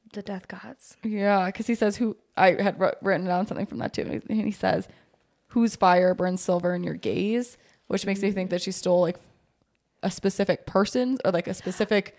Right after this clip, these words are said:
Speaker 1: Oh,
Speaker 2: creature's power
Speaker 1: yeah.
Speaker 2: from the cauldron that maybe the cauldron had stolen or something.
Speaker 1: Yeah.
Speaker 2: Yeah, it's just interesting. So yeah, I, I had noted that too, that there was the way that he interacted with Nesta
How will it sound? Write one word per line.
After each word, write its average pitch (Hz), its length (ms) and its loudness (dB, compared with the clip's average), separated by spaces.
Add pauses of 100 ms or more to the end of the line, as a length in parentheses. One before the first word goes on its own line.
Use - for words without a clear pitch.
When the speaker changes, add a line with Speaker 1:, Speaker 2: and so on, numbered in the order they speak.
Speaker 1:
Oh, 180 280 -4
Speaker 2:
creature's 247 480 4
power 240 460 4
Speaker 1:
yeah. 226 140 2
Speaker 2:
from 226 220 2
the 240 80 0
cauldron 254 480 2
that - 80 -2
maybe 185 180 0
the 180 100 -4
cauldron 220 480 -2
had 277 200 -6
stolen 277 420 0
or 277 80 -4
something. 277 280 -4
Speaker 1:
Yeah. - 320 0 (840)
Speaker 2:
Yeah, 190 160 -2
it's 185 100 -4
just - 180 -10
interesting. 180 500 -2
So 190 140 2
yeah, 180 180 8
I, 175 260 6
I 185 40 6
had 208 180 4
noted 175 280 2
that 160 200 -2
too, 165 240 -2
that - 140 -6
there 170 120 -4
was 175 200 -4 (520)
the 180 200 0
way 185 340 2
that 175 480 -2 (540)
he 196 460 -2 (120)
interacted 180 560 0
with 180 180 -2
Nesta 175 560 -2